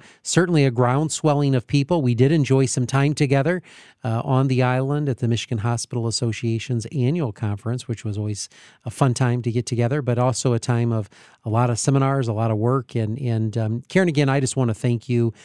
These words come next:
for the work that you're doing in a very important part of our community, uh, serving a population in remote America, essentially,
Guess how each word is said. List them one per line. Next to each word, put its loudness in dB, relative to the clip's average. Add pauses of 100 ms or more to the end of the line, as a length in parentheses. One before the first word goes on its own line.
(180)
for 0
the 2
work 0
that -2
you're 2
doing -2
in -4
a -8
very 0
important -2
part -2
of -4
our -4
community, -2 (380)
uh, -2
serving 2
a 2
population -2
in -4
remote 2
America, -4 (120)
essentially, -4